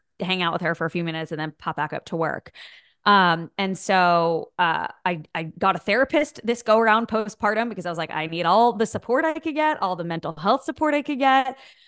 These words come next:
Um, and so, like, it's very much that old cliche saying of, like, "It takes a village," where, like,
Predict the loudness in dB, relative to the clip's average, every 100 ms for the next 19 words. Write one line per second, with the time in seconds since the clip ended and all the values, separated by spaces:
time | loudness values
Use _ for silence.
0 | _ 2 2 0 -4 -10 -8 -6 0 2
1 | 2 -2 -6 -8 -6 -8 -8 -6 -4 -2
2 | -2 -2 -2 -4 0 0 -2 -6 -6 -8
3 | -12 -8 -8 -8 -8 -8 -8 -10 -12 -12
4 | -16 -14 -12 -12 -10 -8 -8 -10 -16 -10
5 | -6 -6 -8 -10